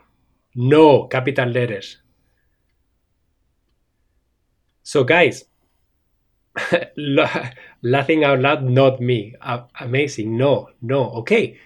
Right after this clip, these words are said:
So this is why, this is a great reminder of a big motivation of why do we want more gratefulness in our life. Now I want to ask you a different question. <clears throat> Who are you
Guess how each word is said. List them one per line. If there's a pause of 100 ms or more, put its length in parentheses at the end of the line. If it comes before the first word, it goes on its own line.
(120)
So
this
is
why, (520)
this
is
a
great
reminder (320)
of (1400)
a
big
motivation
of
why
do
we
want
more
gratefulness
in
our
life. (380)
Now
I
want
to
ask
you
a
different
question. (120)
<clears throat>
Who
are
you